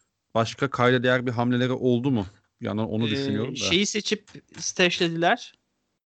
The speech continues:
Speaker 1: Bolmaro.
Speaker 2: Aynen.
Speaker 1: Jaden McDaniels geliyor.
Speaker 2: Kim?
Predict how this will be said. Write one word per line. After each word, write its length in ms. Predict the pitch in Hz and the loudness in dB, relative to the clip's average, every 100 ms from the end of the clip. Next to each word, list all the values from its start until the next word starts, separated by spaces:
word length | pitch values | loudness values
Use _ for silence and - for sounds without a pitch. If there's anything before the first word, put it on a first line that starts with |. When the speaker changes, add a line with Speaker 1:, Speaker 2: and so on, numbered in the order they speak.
| _ _ _ | _ _ _
Speaker 1:
Bolmaro. 460 | 107 110 113 104 92 - _ - | 0 4 4 2 -2 -10 _ -10
Speaker 2:
Aynen. 400 | 127 117 139 214 _ _ _ - - _ - 139 | -6 -4 -4 -6 _ _ _ -20 -20 _ -4 4
Speaker 1:
Jaden 240 | 156 151 | 4 6
McDaniels 480 | 147 - 151 113 - | 2 4 2 2 2
geliyor. 380 | 104 95 110 147 - _ _ _ _ _ _ _ _ | 0 2 2 0 -6 _ _ _ _ _ _ _ _
Speaker 2:
Kim? 200 | - 269 | -2 -2